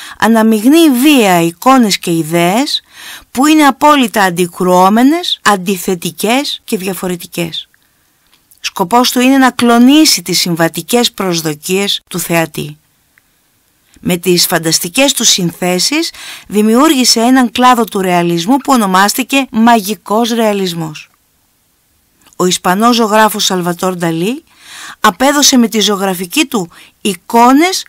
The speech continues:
που τις ανέσυρε από το υποσυνείδητο και από τα όνειρα.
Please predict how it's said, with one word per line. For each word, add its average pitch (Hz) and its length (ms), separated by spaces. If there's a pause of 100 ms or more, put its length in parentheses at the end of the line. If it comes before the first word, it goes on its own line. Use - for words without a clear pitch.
που 247 120
τις 220 200
ανέσυρε 220 720
από 196 280
το 185 120
υποσυνείδητο 185 1080 (380)
και - 100
από 214 200
τα 185 160
όνειρα. 156 480